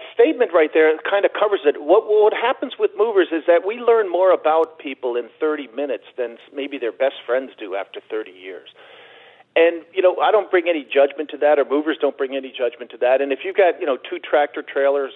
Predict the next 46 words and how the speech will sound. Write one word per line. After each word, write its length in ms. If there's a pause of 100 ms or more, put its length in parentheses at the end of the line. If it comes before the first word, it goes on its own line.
(120)
full 240
of 100 (200)
household 440
goods, 280
you 80
know, 320
eighty 300
thousand 420
pounds 380
of 80 (640)
stuff 320
or 160 (400)
forty 360
tons 300
of 80
personal 380
possessions, 480
that, 160 (320)
you 80
know, 140 (260)
if 160
that's 200
okay 280
with 160
you, 140
that's 260 (120)
fine. 380 (380)
But 100
I, 240
I 80
think 160
it's 140
important 460
that 140
you 120
treat 400
the 80
movers 540 (300)
and 200
the 80
crews, 500 (540)
you 80
know, 200 (120)
nicely 580
and 160
respectfully. 640